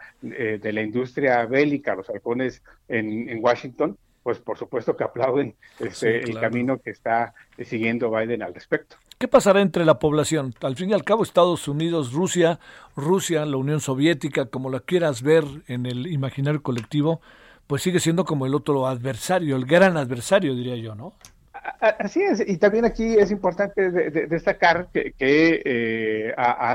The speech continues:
Speaker 1: al, al, al, a, a la sociedad estadounidense, digamos, común, ¿no? Lo que menos le importa, con todo respeto, es la política exterior de Estados Unidos. O sea,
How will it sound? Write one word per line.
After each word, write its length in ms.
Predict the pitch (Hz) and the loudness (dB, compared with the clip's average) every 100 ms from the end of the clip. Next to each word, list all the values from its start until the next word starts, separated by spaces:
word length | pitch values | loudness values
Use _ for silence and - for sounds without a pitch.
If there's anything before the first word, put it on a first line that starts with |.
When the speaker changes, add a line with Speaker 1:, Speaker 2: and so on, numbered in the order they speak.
| 117 | -2
Speaker 1:
al, 300 | - 120 127 | -2 0 0
al, 220 | 120 123 - | -2 -2 -4
al, 400 | 117 113 113 - - - - | -6 -4 -4 -8 -20 -20 -6
a, 180 | 143 | -2
a 180 | 135 131 | 0 0
la 140 | 123 120 | -2 -2
sociedad 460 | 151 - 147 185 | -4 2 4 4
estadounidense, 760 | 180 135 127 131 139 175 147 117 - 117 | 2 -2 -2 -4 -4 -2 -2 -2 -10 -2
digamos, 420 | 120 143 147 - | 2 2 0 -2
común, 560 | - 123 120 135 - - | 0 0 2 0 -2 -4
¿no? 320 | 131 170 - - - | -2 -2 -4 -18 -10
Lo 180 | 120 120 | -2 -2
que 120 | - | -2
menos 340 | 117 135 156 135 | -2 -2 -4 -6
le 80 | 123 | -6
importa, 380 | 123 123 147 | -4 -2 -2
con 140 | - 107 | -4 -8
todo 140 | 147 | -10
respeto, 360 | 143 - - 131 | -12 -12 -8 -6
es 40 | |
la 80 | 131 | -6
política 300 | - 110 151 | -6 -4 -2
exterior 320 | 120 - 123 | -4 -4 -6
de 60 | 113 | -4
Estados 280 | 131 127 - | -4 -4 -6
Unidos. 400 | 117 127 95 110 | -8 -6 -8 -12
O 60 | |
sea, 240 | - 107 | -8 -8